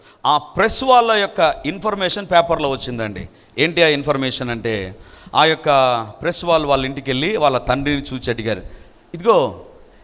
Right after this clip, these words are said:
ఈ అబ్బాయిని గురించి పోలీసు వాళ్ళ దగ్గర ఫోటో దొరికింది. ఈ అబ్బాయి మీ అబ్బాయేనా?" అతన్ని ఒక్క నిమిషం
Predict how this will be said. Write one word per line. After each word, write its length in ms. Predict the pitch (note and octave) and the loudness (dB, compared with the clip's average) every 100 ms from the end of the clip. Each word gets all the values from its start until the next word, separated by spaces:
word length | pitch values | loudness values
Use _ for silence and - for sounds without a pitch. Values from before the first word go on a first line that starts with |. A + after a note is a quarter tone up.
| - | 0
ఈ 80 | D#3 | 2
అబ్బాయిని 420 | E3 F3 G3 F#3+ | 4 4 2 0
గురించి 320 | E3 D#3+ C#3 | -6 -6 -8
పోలీసు 380 | C#3+ E3+ F3 D3+ | -6 -4 -2 0
వాళ్ళ 200 | D3 C#3 | 2 2
దగ్గర 460 | C3+ C3 A#2+ G#2+ G2 - | 2 2 2 0 -4 -6
ఫోటో 220 | C3+ C3 | -4 -4
దొరికింది. 560 | A#2 G#2+ G#2+ G2 F#2 - - - - A#2 | -6 -8 -10 -10 -12 -16 -20 -20 -10 0
ఈ 60 | |
అబ్బాయి 340 | B2+ B2+ C#3+ C#3 | 2 2 2 0
మీ 160 | B2 | 0
అబ్బాయేనా?" 600 | B2 A#2+ A2 G#2 G#2 C3 A3 - - _ _ - - | -2 0 -2 -2 -4 -6 -8 -14 -20 _ _ -20 -10
అతన్ని 260 | A2 B2+ B2+ | -2 -2 -2
ఒక్క 200 | B2+ C3 | -2 -4
నిమిషం 440 | B2 A#2+ B2+ A#2 | -4 -6 -8 -8